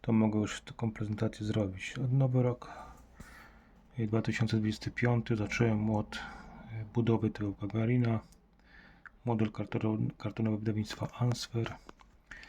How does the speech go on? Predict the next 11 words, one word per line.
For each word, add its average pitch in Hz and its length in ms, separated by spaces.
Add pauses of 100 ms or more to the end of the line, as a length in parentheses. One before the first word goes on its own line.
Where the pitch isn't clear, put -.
(320)
Robiłem 113 400
go 107 120
w 101 40
wersji 107 320
statecznej. 113 840 (1700)
I - 80
tu 131 120
mamy 113 260
go 107 80
na 107 100
makiecie. 107 680